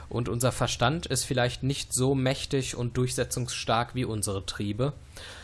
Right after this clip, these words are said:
Natürlich ist da jeder Mensch auf einem anderen Level und einiger ist eher vernunftgeleitet und der andere ist doch eher noch so ein bisschen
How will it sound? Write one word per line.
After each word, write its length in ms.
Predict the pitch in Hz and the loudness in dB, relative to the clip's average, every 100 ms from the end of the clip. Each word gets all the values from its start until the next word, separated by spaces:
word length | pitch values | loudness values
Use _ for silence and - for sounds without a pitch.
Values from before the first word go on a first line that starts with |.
| - - - | -16 -18 0
Natürlich 360 | 104 - 120 110 | 0 4 2 2
ist 160 | 98 | 2
da 40 | 107 | 2
jeder 300 | 101 113 110 | 4 4 4
Mensch 240 | 107 110 | 4 2
auf 180 | 101 - | 2 0
einem 100 | 104 | 0
anderen 300 | 101 104 101 | 0 0 4
Level 300 | 120 147 147 | 4 6 4
und 200 | 110 104 | 2 -2
einiger 440 | 104 113 117 113 | -2 0 0 0
ist 140 | 101 - | 0 0
eher 160 | 104 | -2
vernunftgeleitet 1040 | 104 107 110 131 - - 120 113 117 123 110 | -2 -2 2 0 0 0 2 2 0 -2 -2
und 160 | 104 | -2
der 80 | - | 0
andere 260 | 101 117 107 | 0 0 -2
ist 180 | - | 0
doch 120 | 117 - | -2 0
eher 180 | 101 | -2
noch 140 | 110 107 | 0 -2
so 100 | 113 | -2
ein 80 | 101 | 0
bisschen 540 | 107 - 104 104 120 | -2 0 0 -2 -4